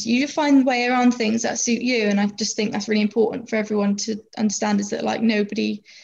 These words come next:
is the same. Nobody does the same things, um, the same way. Um,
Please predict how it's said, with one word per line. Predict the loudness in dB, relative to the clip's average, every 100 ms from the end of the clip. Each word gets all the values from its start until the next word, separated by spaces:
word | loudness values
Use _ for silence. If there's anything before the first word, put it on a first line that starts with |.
| -20 -6
is | -6 -4
the |
same. | -6 -2 0 2
Nobody | 0 0 -2
does | -2 -4
the | -8
same | -4 0 0
things, | 0 -2 0 -2 -4 -8 -14 _ _ _ _ -4
um, | 0 2
the | 0
same | 0 2 4
way. | 2 0 -2 -4 -4 -8 _ _ _ _ -4
Um, | 0 2 2 2 -2